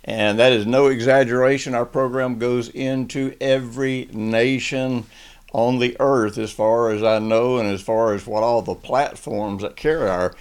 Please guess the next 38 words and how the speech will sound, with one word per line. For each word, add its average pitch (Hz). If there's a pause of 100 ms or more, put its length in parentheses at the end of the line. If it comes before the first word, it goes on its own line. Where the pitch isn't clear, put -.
(180)
broadcast 98 (680)
tell 120
me. 71 (560)
You 131
know, 165
as 143
I 123
said, 202
when 139
I, 131
th-, 131
this 143
year, 127 (480)
I 113
normally 120
started 175
every 180
year 175
talking 131
about 127 (260)
success, 143
how 117
to 98
live 98
your 85
dreams, 131
how 101
to 95
fulfill 98
your 82
goals, 110
and 101
this 95
sort 113
of 101
thing. 110 (640)
And, 135
uh, 135